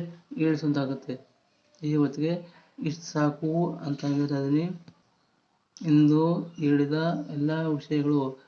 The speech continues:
ಎಲ್ಲ ಕ-, ಇನ್ಫಾರ್ಮೇಷನು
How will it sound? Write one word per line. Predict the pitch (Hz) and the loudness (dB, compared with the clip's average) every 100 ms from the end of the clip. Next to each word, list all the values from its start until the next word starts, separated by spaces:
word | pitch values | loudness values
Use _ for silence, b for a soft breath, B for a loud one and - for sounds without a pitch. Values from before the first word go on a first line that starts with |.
| B _ _ 147 | B _ _ -2
ಎಲ್ಲ | 143 151 156 165 170 - _ _ _ _ | 0 2 0 -2 -4 -10 _ _ _ _
ಕ-, | - 143 139 139 135 135 139 | -6 -4 -2 -4 -4 -4 -6
ಇನ್ಫಾರ್ಮೇಷನು | 135 151 143 143 139 156 | -4 0 2 2 2 2